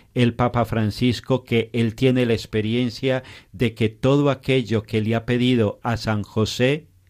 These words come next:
se lo ha concedido. Creo que sigue la misma línea y la misma experiencia de Santa Teresa de Jesús, que también en su vida nos compartía:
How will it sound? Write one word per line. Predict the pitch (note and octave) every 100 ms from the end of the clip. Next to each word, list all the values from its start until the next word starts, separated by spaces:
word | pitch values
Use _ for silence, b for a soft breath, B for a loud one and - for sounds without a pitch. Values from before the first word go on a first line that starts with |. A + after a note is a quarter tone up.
| -
se | - A2+
lo | G#2+
ha | A2+
concedido. | A#2+ A#2 - A2 B2 A#2 F#2+ b b b b b
Creo | - A#2 B2+
que | B2
sigue | A2 A#2 A2+
la | B2 A2
misma | A2 G#2+ B2+ A#2
línea | B2 C3
y | B2
la | A2+
misma | G#2+ A2 - A#2 A#2 - -
experiencia | A#2+ - - A2 G#2+ A#2+ B2 G#2+ B2+ B2 A#2+ B -
de | A#2
Santa | A2 A2+ G#2 G#2+
Teresa | A2 A2+ A#2 B2
de | A#2+
Jesús, | A2 A2 - C#3+ C#3+
que | -
también | A#2 A2 G2+ A2+ A2 B B
en | B2+ A#2
su | - G#2+
vida | A#2+ C3 C#3 -
nos | A#2 A2 -
compartía: | - A2 G#2+ G#2+ G#2 A#2+ G#2+ F#2+